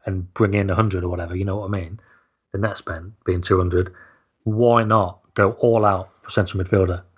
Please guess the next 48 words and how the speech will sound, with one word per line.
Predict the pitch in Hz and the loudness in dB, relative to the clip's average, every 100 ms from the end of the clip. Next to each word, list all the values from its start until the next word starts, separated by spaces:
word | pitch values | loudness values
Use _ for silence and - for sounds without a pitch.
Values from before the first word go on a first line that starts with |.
| - | -4
next | 95 - | -2 0
summer? | 98 90 90 _ _ _ _ - | 2 2 -2 _ _ _ _ 0
Um, | 104 101 113 _ _ - | 0 0 -4 _ _ -10
the | 113 127 | -2 2
names | 147 123 | 2 2
I | 131 127 | 2 2
had | 104 | 0
in | 101 | 0
my | 95 | 0
head | 101 95 | 0 0
were | 95 | 0
like | 92 90 _ _ _ _ - | 0 -2 _ _ _ _ -6
Thiago, | 98 95 92 90 | -2 0 0 -2
Kroos, | - 101 90 | 0 0 0
Modric. | 107 98 92 90 - | 2 2 2 -4 0
Just | 117 - | 0 4
go | 110 104 | 4 6
all | 104 | 4
out, | 104 104 | 2 -2
try | - 107 95 | 2 2 2
it. | 101 _ _ _ _ _ _ - | -2 _ _ _ _ _ _ -4
Because | 113 113 104 95 - _ | 0 2 0 -2 -8 _
if | - - | -6 0
the | |
rest | 110 131 | 0 0
of | 107 | 0
the | 101 | 0
squad's | - 101 95 | 2 2 2
set | - 117 101 - | 0 2 0 -2
and | 101 | -2
you've | 104 92 | -2 0
got | 113 98 - _ _ _ | 2 2 0 _ _ _
forwards | - 127 110 95 - | 0 4 4 4 2
who | 101 | 0
are | 95 | 0
twenty-four, | 95 - 98 - 101 | -2 -2 -2 2 0
twenty-five, | - 107 92 110 90 76 - _ _ _ | 2 -4 0 0 0 -2 -14 _ _ _
they've | 107 | -4
been | 92 104 | 0 2
there | 98 | 2
for | 90 92 | 0 -2
a | |
season | 117 104 92 | 2 2 0
or | 90 | -4
two, | - 92 85 - _ _ _ _ - | -6 -6 -8 -14 _ _ _ _ -6
you've | |
got | 107 92 | -4 0
Alexis | 110 - - 90 - | 0 0 -4 -6 -6